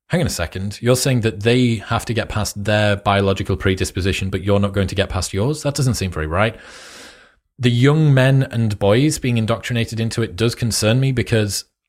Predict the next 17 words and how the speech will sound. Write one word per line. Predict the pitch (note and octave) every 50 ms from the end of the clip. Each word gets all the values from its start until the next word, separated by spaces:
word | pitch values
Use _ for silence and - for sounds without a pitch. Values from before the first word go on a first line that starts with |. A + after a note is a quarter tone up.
| _ -
a | G#2+
lot | G#2+ G#2 A2+ B2 - -
of | B2
the | - G#2+
time | - - - A2+ A2 G#2+ G#2+ G#2
when | G#2 G2+ G2+
you | G2+ G2+
are | G2
young, | G2 F#2 F#2 A2+ A#2 A2+ G#2 G2+
you | F#2+ G2 G2+
learn | G2+ G2+ G2+ G2+ G#2+ G#2+ G#2+
by | G#2 G#2+ G#2 G2 G2 F#2+ - _
experimenting | - G#2 - - - G#2 A2 A2+ A2+ A2 - A#2+ G#2+
and | G#2
just | G2 G2+ - -
doing | - G2 G#2+ A#2+
things. | A#2+ - B2+ C3 C#3+ C#3+ - -